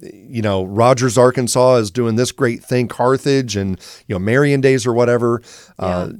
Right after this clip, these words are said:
Speaker 1: you know, people get so wrapped up in their lives, they don't know what's going on.
Speaker 2: Oh,
Speaker 1: So we
Speaker 2: yeah.
Speaker 1: use Friday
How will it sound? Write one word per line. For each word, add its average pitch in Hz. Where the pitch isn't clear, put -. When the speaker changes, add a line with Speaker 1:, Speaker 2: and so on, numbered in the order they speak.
Speaker 1:
you 117
know, 104
people 127
get 127
so 131
wrapped 110
up 104
in 95
their 92
lives, 98
they 98
don't 98
know 101
what's 95
going 98
on. 131
Speaker 2:
Oh, -
Speaker 1:
So 113
we 120
Speaker 2:
yeah. 135
Speaker 1:
use 123
Friday 139